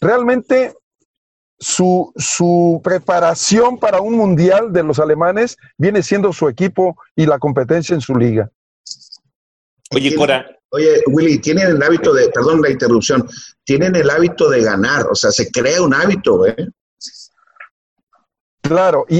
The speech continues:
Speaker 1: y, y, y lo que ellos tienen, lo que dice el abuelo Cruz es lo, es correcto.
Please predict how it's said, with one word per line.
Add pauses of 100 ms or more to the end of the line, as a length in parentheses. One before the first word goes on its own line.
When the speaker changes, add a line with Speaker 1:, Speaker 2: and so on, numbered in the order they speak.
(100)
Speaker 1:
y,
y,
y
lo
que
ellos
tienen,
lo
que
dice
el
abuelo
Cruz
es
lo,
es
correcto.